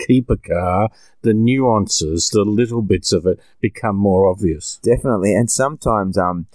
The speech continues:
Speaker 2: when you clean them, 'cause we don't <laughs> wash them anymore, it's waterless washing now, David. <laughs> Saves the rust. But sometimes you don't, you don't wanna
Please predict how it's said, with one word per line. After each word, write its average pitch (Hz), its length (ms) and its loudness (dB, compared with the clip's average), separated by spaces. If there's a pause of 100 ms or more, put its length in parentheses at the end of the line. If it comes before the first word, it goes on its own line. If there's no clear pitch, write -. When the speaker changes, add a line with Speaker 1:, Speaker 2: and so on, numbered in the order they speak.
(220)
Speaker 2:
when 123 220 0
you 107 120 4
clean 110 380 0
them, 92 140 2
'cause 85 180 -2
we 92 80 0
don't - 160 -2
<laughs> 110 60 -4
wash 127 140 -4
them 113 100 2
anymore, 92 320 2
it's 101 120 -4
waterless 95 480 2
washing 92 380 0
now, 78 160 2
David. 120 380 2 (220)
<laughs> 269 200 -4
Saves 139 360 0
the 120 80 2
rust. 160 380 -2
But 135 200 0 (400)
sometimes 165 680 -2 (120)
you 151 220 0
don't, 143 400 -2 (340)
you 135 120 4
don't 143 300 2
wanna 120 520 2